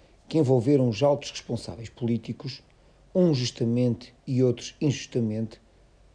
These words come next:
reforça o afastamento das pessoas dos decisores políticos, corroendo a ética de responsabilidade que deve pautar um político que olhe para o futuro. O Presidente da República, Marcelo Rebelo de Sousa,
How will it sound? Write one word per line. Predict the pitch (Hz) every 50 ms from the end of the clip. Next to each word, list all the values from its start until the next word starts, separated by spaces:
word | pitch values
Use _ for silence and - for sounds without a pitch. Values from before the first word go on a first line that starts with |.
| _ -
reforça | - - - - 190 214 170 139 - - 170 165 - -
o | - 165 160
afastamento | 151 - - 160 143 - 143 131 131 151 170 160 135 - 120
das | 110 113 -
pessoas | - - - - - 117 117 117 120 113 - - - _ _ _ _ _ -
dos | - -
decisores | - - - 156 151 123 - 135 123 -
políticos, | - - - - 95 90 - - - - - - - _ _ _ _ _ _ _ _ _ _ _ _
corroendo | - - - - 170 185 190 165 143 135
a | 127
ética | 131 151 151 151 - - 120 - - 131
de | 113 127
responsabilidade | 113 - - - - 120 110 - - 107 95 110 107 104 117 117 123 131 127 117 117 - _ _ _ _ _ _
que | - 135
deve | 117 180 180 180 -
pautar | - 151 135 120 - - 151 151 135
um | 123
político | 104 - 117 117 120 127 120 - - - - - -
que | - - 123
olhe | 113 104 101 98 101
para | - - 123
o | 101
futuro. | - - - - 117 98 - - _ _ _ _ _ - - - - - - - - _ _ _ _ _ _ _ _ -
O | 143
Presidente | 180 160 180 165 151 202 190 147 -
da | 143
República, | 127 - 110 - - - 143 147 139 131 131 - 120
Marcelo | 110 110 113 - - 147 135 113
Rebelo | 98 101 107 107
de | 101 -
Sousa, | - - 117 113 101 110 113 127